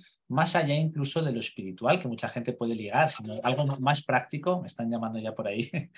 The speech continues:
pero algo como mucho más práctico en nuestra revisión de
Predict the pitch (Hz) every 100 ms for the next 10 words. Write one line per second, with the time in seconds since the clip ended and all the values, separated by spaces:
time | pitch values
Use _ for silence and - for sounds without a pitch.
0 | - - - 135 147 160 - - 147 170
1 | 175 143 151 180 170 147 - 131 - 156
2 | 156 139 123 - 127 117 117 - 123 127
3 | 120 113 143 147 139 131 127